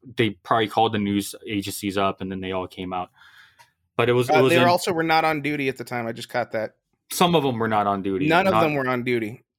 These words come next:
Speaker 2: It, it
Speaker 1: Uh,
Speaker 2: says that
Speaker 1: what
Speaker 2: right
Speaker 1: I
Speaker 2: there
Speaker 1: read,
Speaker 2: in the,
Speaker 1: read.
Speaker 2: in the
Speaker 1: Okay.
Speaker 2: article you put.
Speaker 1: Okay, cool.
Speaker 2: It says they, uh, they were not on duty at the time, gathering either before or after their shifts.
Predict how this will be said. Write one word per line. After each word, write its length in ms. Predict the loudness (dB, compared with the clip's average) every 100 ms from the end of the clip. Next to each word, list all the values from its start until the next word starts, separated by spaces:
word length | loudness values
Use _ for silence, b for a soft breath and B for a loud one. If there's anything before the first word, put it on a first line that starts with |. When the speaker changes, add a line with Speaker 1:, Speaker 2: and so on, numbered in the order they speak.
| -8
Speaker 2:
It, 140 | -4
it 80 | 0
Speaker 1:
Uh, 60 | 2
Speaker 2:
says 160 | 2 2
that 80 | 2
Speaker 1:
what 80 | 2
Speaker 2:
right 80 |
Speaker 1:
I 40 | 2
Speaker 2:
there 100 | 2
Speaker 1:
read, 100 | 2
Speaker 2:
in 80 | 2
the, 0 |
Speaker 1:
read. 140 | 0 -2
Speaker 2:
in 80 | -8
the 60 | -4
Speaker 1:
Okay. 80 | 0
Speaker 2:
article 300 | 2 2 0
you 120 | -2
put. 260 | -2 -4 -4 b b b -4
Speaker 1:
Okay, 240 | -4 -4 -6
cool. 120 | 0
Speaker 2:
It 60 |
says 100 | 2
they, 220 | 4 4 4
uh, 180 | 4
they 140 | 2 0
were 80 | 2
not 240 | 2 4
on 120 | 2
duty 280 | 0 0 0
at 80 | -2
the 60 | -2
time, 240 | -2 0
gathering 440 | 2 2 2 0 0
either 240 | 0 0
before 560 | -4 -6 -4 0 0 2
or 40 |
after 340 | 2 2 0 -4
their 120 | -4
shifts. 520 | -4 -8 -10 -16